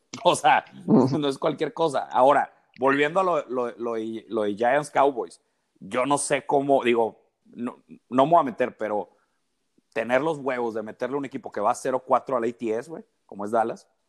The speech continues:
Speaker 1: ay, cabrón.
Speaker 2: Sí.
Speaker 1: La veo muy
Speaker 2: Sí, no.
Speaker 1: cabrón. Yo creo que es Dallas, la verdad. O sea, si me dices, "Oye, ti-, tienes que, tienes que elegir uno a huevo", pues sí elijo Dallas, pero está muy cabrón. No con mi dinero, la neta.
Speaker 2: O sea,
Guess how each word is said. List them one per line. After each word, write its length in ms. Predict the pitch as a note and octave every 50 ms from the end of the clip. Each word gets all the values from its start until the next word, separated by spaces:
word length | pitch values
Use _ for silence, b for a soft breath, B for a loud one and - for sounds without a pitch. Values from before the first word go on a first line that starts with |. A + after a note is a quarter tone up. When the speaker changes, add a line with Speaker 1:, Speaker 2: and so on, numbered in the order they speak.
| _ _ _ _ _ _ _ _ _ _ _ _ _ _ _ _ _ _ _ _ _ _ _ _ _ _ _
Speaker 1:
ay, 160 | - - -
cabrón. 340 | - - - F2 E2 - _ _ _ _ _ - - _ _ _ _ _ _ _ _ _ _ _
Speaker 2:
Sí. 280 | - - C3 B2 A2+
Speaker 1:
La 120 | G#2+ A2 G#2+
veo 200 | A2+ A#2 A#2+ A#2+
muy 140 | A#2+ C#3 C#3+
Speaker 2:
Sí, 120 | - D3+
no. 60 | D3 C#3
Speaker 1:
cabrón. 320 | B2 A#2+ B2+ B2+ B2+ B2+
Yo 120 | C#3 E3+
creo 120 | F#3 B3+ G#3+
que 80 | F3+
es 60 | E3+ C#3+
Dallas, 280 | D3+ E3 F#3 D#3 C3
la 100 | B2 A#2+
verdad. 260 | A2 G#2+ A2 D3+ E3
O 40 | B2+
sea, 200 | A#2 B2+ B2 - - _ - _ _
si 140 | - C#3+
me 100 | C#3+ C#3+
dices, 280 | D#3+ F#3 F#3+ D#3+ D#3 C3+
"Oye, 180 | E3 E3+ D3+ C3+
ti-, 240 | - - D3+ A#2+ - _
tienes 280 | D#3+ E3 F3+ G#3 G3
que, 220 | _ - G3 F#3 C#3
tienes 300 | B2 - E3+ F3+ F#3 -
que 80 | -
elegir 320 | G3 E3+ D3+ - F3 F#3 F3
uno 260 | F3+ F#3+ F#3+ F#3 E3
a 60 | C#3+
huevo", 400 | C3 D3 E3 F#3 A3 B3+ - - _ _ _ _ _
pues 120 | - A2 -
sí 80 | C3 C#3
elijo 300 | C3+ D3+ D#3 D3 D#3+ C3
Dallas, 320 | D3 F#3 A3 D#3 - _
pero 240 | _ B2 B2 A#2 - _ _ _ _ _ _ _ _ _ _ _ _ _ _
está 260 | _ - - A2+ A2+
muy 320 | B2 C3+ C#3+ C#3+ D3 D3
cabrón. 260 | - - C#3 A#2+ A2+ B2
No 120 | B2+ A#2+
con 180 | - D3+ C#3+ C#3+
mi 100 | C#3 B2+
dinero, 280 | A2 G#2+ G2 F#2 F#2 F#2
la 100 | F#2 F2
neta. 300 | F#2 F2+ _ - C2+ - _ _ _ _ _ _ _
Speaker 2:
O 40 | -
sea, 180 | - - D3